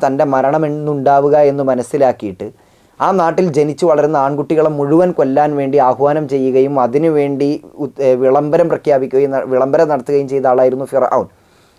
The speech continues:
അതേ ഫിർഔനിൻ്റെ കൊട്ടാരത്തിലാണ് അല്ലാഹു സുബ്ഹാനഹു വ തആല മൂസാ നബിയെ വളർത്തുന്നത്. മൂസാ നബി, ഫിർഔനിൻ്റെ കൊട്ടാരത്തിലുള്ള വെള്ളവും ചോറും തിന്നിട്ടാണ് മൂസാ നബി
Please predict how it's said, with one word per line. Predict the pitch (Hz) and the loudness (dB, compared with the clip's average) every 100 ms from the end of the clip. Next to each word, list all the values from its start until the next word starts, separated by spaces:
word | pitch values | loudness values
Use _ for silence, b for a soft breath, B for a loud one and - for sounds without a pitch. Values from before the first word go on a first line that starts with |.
| b b | b b
അതേ | 117 120 151 160 175 196 190 | -4 -2 0 2 4 4 2
ഫിർഔനിൻ്റെ | 165 143 - 156 160 160 | 0 0 0 -2 -2 -4
കൊട്ടാരത്തിലാണ് | 156 139 - 143 139 143 156 147 131 127 120 B B | -2 -4 -4 -2 0 -2 -2 -2 0 -2 -6 B B
അല്ലാഹു | 127 135 131 | -2 0 -2
സുബ്ഹാനഹു | 131 127 120 123 135 135 | -6 -4 -2 0 -2 -2
വ | 127 | -2
തആല | 131 123 123 123 | 0 0 0 -4
മൂസാ | 131 127 135 135 | -6 -2 -2 0
നബിയെ | 127 127 | 0 0
വളർത്തുന്നത്. | 117 107 - 107 98 92 b b b | 0 -4 -8 -10 -10 -14 b b b
മൂസാ | 139 147 165 160 | -8 -2 0 0
നബി, | 156 135 | -2 -4
ഫിർഔനിൻ്റെ | 120 139 139 156 160 165 160 147 | -2 0 2 2 0 0 -2 -2
കൊട്ടാരത്തിലുള്ള | 131 147 147 143 - 143 139 139 | -2 2 2 0 -2 -2 0 2
വെള്ളവും | 135 131 135 139 147 139 | 2 2 0 0 -2 -4
ചോറും | 135 131 143 139 139 | 0 2 2 -2 -2
തിന്നിട്ടാണ് | 127 127 151 139 135 B B 139 | -4 -2 0 0 -2 B B -8
മൂസാ | 135 143 | -2 -2
നബി | 143 139 | 0 0